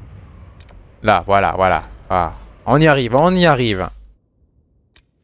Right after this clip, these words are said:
Euh, bah allez, on va prendre Dorian. Sa carte, elle a changé à lui.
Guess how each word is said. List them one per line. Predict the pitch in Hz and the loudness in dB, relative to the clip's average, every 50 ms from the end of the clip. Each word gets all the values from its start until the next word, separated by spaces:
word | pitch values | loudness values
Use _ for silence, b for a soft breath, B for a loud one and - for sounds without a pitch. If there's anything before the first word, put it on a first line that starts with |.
| _ _ - b b b b b _ _ _ _ _ _ | _ _ -20 b b b b b _ _ _ _ _ _
Euh, | 139 156 165 175 175 170 170 170 170 170 165 156 | -2 0 2 4 4 4 4 4 4 4 4 4
bah | 139 131 127 | 4 4 4
allez, | 127 127 123 | 4 4 4
on | 117 | 2
va | 113 113 | 2 2
prendre | - - 127 120 120 | 0 -2 -6 -6 -2
Dorian. | 113 131 127 123 123 127 135 147 156 160 170 175 170 170 156 | 0 2 2 2 4 2 2 2 2 2 0 -2 -4 -4 -6
Sa | - - 113 | -4 -4 -4
carte, | 107 - 165 - - | -2 -2 -4 -2 -2
elle | 127 107 101 | -2 -2 -2
a | 98 | -2
changé | - - 139 143 117 113 110 | -4 -8 -8 -8 -6 -4 -4
à | 101 95 | -4 -4
lui. | 92 92 92 - - - - | -6 -10 -12 -14 -18 -20 -20